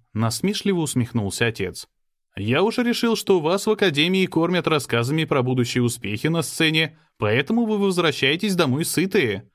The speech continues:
"Только кофе попить". "Кофе так кофе". Юля не верила своим ушам. Неужели в этот вечер она заполучит отца только для себя? С рождения ей приходилось делить его с Толиком,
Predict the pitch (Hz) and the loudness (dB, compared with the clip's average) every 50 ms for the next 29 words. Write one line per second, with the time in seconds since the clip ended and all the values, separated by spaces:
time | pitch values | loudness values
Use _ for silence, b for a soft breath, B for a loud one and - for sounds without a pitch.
0 | _ _ _ _ _ _ _ _ _ _ - 247 247 247 - 277 262 - - 254 | _ _ _ _ _ _ _ _ _ _ 0 0 0 0 0 -4 -2 0 0 0
1 | 240 202 - 190 180 - 175 160 160 - 160 151 147 135 - - _ _ _ _ | 0 2 0 -2 0 2 0 0 0 -2 -2 -2 -2 -4 -8 -14 _ _ _ _
2 | _ _ _ _ _ - 165 190 190 - 180 135 - 139 123 123 - 120 107 92 | _ _ _ _ _ 2 2 2 4 2 0 2 2 0 -2 0 -2 -2 -2 -2
3 | 87 - 87 82 82 - - _ _ _ _ _ _ _ _ _ _ _ - 90 | -4 -6 -10 -10 -10 -14 -18 _ _ _ _ _ _ _ _ _ _ _ -10 -6
4 | 92 143 190 233 233 247 226 220 190 175 185 185 180 165 160 139 - - 113 107 | -2 0 0 2 2 0 0 0 0 0 0 0 0 0 0 -2 -2 -2 -2 0
5 | 110 110 117 117 117 - 95 78 76 71 - - _ _ _ _ _ _ _ _ | 0 0 0 0 -2 -2 -4 -6 -8 -12 -16 -20 _ _ _ _ _ _ _ _
6 | - 113 117 123 123 110 98 - 190 170 117 101 110 123 120 131 - - 147 180 | -2 0 2 2 2 0 0 0 0 0 0 0 0 0 0 0 -2 -2 -2 -2
7 | 185 - - 98 101 110 151 170 165 165 156 160 156 151 165 151 - 143 120 131 | -2 -2 -2 -2 0 0 0 0 0 -2 0 0 0 -2 -2 -2 -2 -2 0 0
8 | 127 123 - - 196 180 - - - 208 208 208 233 226 196 214 214 - - 233 | -2 -2 0 0 0 0 0 0 -2 -2 0 0 -2 -2 0 -2 -2 -2 -2 0
9 | 202 156 110 101 90 - - _ _ _ _ _ _ _ _ _ _ - - - | 0 0 -2 -4 -6 -14 -20 _ _ _ _ _ _ _ _ _ _ -8 -4 -2
10 | 127 139 143 135 143 185 220 226 220 208 196 180 180 180 180 170 170 - - 143 | 0 0 0 0 0 0 0 0 0 0 0 0 0 -2 0 -2 -2 0 0 -2
11 | 131 156 170 165 160 139 113 107 120 120 143 160 156 - 131 131 135 123 - - | 0 0 0 0 0 0 0 0 0 0 0 -2 -2 -2 0 0 0 -2 -2 -2
12 | 143 156 160 120 - - 80 82 - - | -2 -2 -2 -2 -4 -4 -8 -8 -10 -12